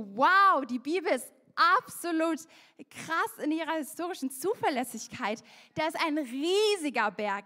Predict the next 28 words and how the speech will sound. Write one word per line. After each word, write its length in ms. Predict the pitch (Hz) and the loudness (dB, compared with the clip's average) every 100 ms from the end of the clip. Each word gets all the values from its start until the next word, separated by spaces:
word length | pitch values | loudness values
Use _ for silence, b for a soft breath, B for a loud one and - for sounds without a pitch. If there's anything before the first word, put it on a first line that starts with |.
| - | -8
an 220 | 240 247 | -6 -2
Manu-, 440 | 262 285 294 285 277 | 0 0 0 -2 -6
Manuskripten 800 | 262 285 285 285 - 339 320 269 | -4 -2 -2 -4 -6 -4 -4 -6
und 140 | 254 - | -8 -8
Abschriften 720 | 269 339 - - 254 240 - 220 | -4 -2 -4 -8 -8 -10 -8 -8
im 80 | |
Vergleich 420 | 269 277 294 370 - | -4 -4 -4 -8 -10
zu 120 | 294 | -8
den 180 | 285 269 | -8 -6
kleinen 460 | 359 359 349 302 - | -2 -2 0 -4 -6
Ameisenhäufchen 880 | 302 311 285 262 269 254 247 226 | -6 -6 -8 -10 -8 -8 -8 -14
von 180 | 233 233 | -12 -14
den 160 | 202 - | -14 -12
anderen. 440 | 262 285 - - B B B B B B - | -10 -10 -10 -18 B B B B B B 0
Und 340 | 311 330 330 - - _ _ _ _ _ _ | 2 2 -2 -8 -20 _ _ _ _ _ _
jetzt 500 | 233 359 - - - _ | -4 -4 -6 -16 -20 _
leitet 320 | 285 285 285 | -4 -2 -4
es 180 | - - | -12 -4
uns 80 | 269 | -2
das, 200 | 247 226 | -2 -6
uns 240 | 254 269 | -6 -6
das 180 | 240 254 | -6 -8
zur 120 | 247 | -4
nächsten 360 | 233 311 427 285 | -2 -4 -4 -10
Frage. 320 | 233 220 233 | -10 -10 -10
Stimmen 400 | - - 359 339 | -10 -8 -8 -6
denn 160 | 285 233 | -8 -10
diese 240 | 285 320 | -10 -10